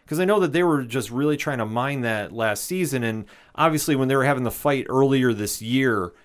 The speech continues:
at the mines, like, Superman wasn't affected, and that whole mine is covered in, uh, X Kryptonite. So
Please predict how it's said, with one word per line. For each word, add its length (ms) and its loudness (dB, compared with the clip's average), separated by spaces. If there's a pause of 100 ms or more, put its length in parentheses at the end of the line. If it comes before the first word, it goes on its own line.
(140)
at 220 0
the 60 2
mines, 440 0
like, 140 -4
Superman 380 -2
wasn't 260 0
affected, 360 -2
and 100 -2
that 120 0
whole 140 0
mine 420 0
is 120 -8
covered 360 -2
in, 300 -8
uh, 360 -8 (400)
X 200 -12
Kryptonite. 420 -8
So 280 -2